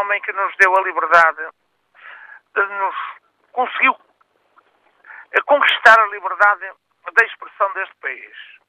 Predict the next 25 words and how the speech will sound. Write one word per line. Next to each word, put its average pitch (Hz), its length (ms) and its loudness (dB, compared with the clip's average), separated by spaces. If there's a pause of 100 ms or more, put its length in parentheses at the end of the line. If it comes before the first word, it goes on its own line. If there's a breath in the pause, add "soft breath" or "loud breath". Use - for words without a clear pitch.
(760 soft breath)
E 214 360 0 (460)
eu 226 140 10
devo-lhe 262 300 2
muito, 233 360 -10 (880 soft breath)
porque 262 360 -2 (720)
se 285 80 8
assim 247 320 0
for, - 220 0 (100)
não 233 120 4
fosse, 196 360 -2 (760 loud breath)
eu 262 160 8
não 240 100 2
conseguiria 214 560 -4 (260)
chegar 196 320 4
onde 196 220 0
já 196 160 2 (100)
cheguei. 117 360 -12 (1040 loud breath)
E, - 60 2
portanto, 233 640 0
devo-lhe 202 220 -6
ele 208 340 0 (960 loud breath)
muito, 226 720 -2 (680 loud breath)
eh, 202 840 4
na 233 160 6
medida 208 580 0